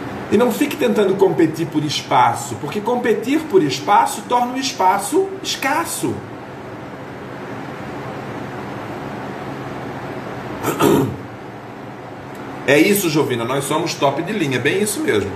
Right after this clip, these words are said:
Deixa eu ver, tem mais um negócio aqui, vamos lá. Seria yin e yang, o sagrado feminino e masculino, né?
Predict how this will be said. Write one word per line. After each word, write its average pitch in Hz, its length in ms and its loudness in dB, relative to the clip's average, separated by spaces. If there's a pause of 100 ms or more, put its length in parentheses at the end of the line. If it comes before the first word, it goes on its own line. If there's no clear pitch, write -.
(440)
Deixa - 140 -2
eu 185 40 2
ver, 165 100 4
tem 147 120 4
mais 151 180 2
um 151 40 0
negócio 127 380 2
aqui, 110 120 -4
vamos 123 200 -2
lá. 107 160 0 (460)
Seria 170 320 4
yin 180 220 4
e 156 80 4
yang, 175 260 4
o 143 40 2
sagrado 139 340 2
feminino 127 300 -2
e - 20 -6
masculino, 151 580 2
né? 143 300 -2